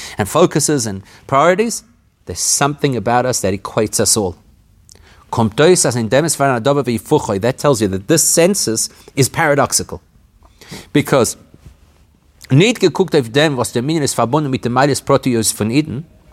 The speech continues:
in spite of the fact that this is a time you count the Jews by focusing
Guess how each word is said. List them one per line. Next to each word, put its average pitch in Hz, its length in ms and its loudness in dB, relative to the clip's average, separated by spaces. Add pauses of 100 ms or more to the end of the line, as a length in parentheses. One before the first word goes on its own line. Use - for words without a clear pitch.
(500)
in 131 120 4
spite 220 380 4
of 185 60 0
the 156 60 0
fact 139 360 -4
that 123 160 -4
this 180 180 0
is 143 220 -2 (100)
a 131 180 -2
time 170 400 0
you 139 80 -2
count 170 320 0
the 151 80 2
Jews 147 260 4
by 147 200 2
focusing 156 640 0